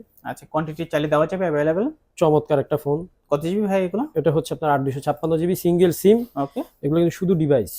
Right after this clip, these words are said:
Speaker 1: আচ্ছা, only ডিভাইস?
Speaker 2: জি।
Speaker 1: সাথে গিফট থাকছে?
Speaker 2: সাথে গিফট থাকছে। এটার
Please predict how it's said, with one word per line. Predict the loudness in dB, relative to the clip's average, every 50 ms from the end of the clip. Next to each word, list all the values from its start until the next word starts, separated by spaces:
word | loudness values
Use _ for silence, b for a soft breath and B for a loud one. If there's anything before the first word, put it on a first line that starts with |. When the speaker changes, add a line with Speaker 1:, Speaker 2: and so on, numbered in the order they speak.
| -12 -8
Speaker 1:
আচ্ছা, | -6 -6 -4 0 0
only | 2 2 2 2
ডিভাইস? | 2 4 6 6 6 4 2 -2 -8 -10
Speaker 2:
জি। | -8 -8 -8 -4
Speaker 1:
সাথে | -4 -2 -2 0
গিফট | -2 -2 -2 -2
থাকছে? | -4 -6 -6 -6 -10 -10
Speaker 2:
সাথে | -4 -4 -2 -2 -2 -2
গিফট | -4 -4 -8 -4 _
থাকছে। | -2 -2 -2 -2 -4 -2 -2
এটার | 0 0 -2